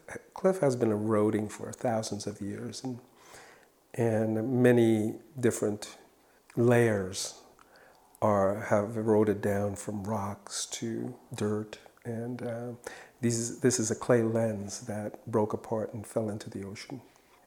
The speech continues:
And in the ocean, uh, I guess in the surf you would call it, they've been tossed around and eroded, and so the textures of them are very similar to stone. And, uh,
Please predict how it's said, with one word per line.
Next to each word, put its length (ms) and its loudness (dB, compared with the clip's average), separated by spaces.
And 400 6
in 180 6
the 140 8
ocean, 520 4
uh, 340 2
I 100 0
guess 220 2
in 60 0
the 80 0
surf 380 2
you 80 -2
would 120 -4
call 260 -4
it, 120 -10
they've 280 6
been 220 4
tossed 460 2
around 680 -2
and 160 -2
eroded, 840 -2
and 300 -4
so 120 -2
the 100 -2
textures 680 -2
of 320 6
them 460 -2
are 100 6
very 360 8
similar 400 4
to 80 -6
stone. 540 0
And, 460 2
uh, 300 0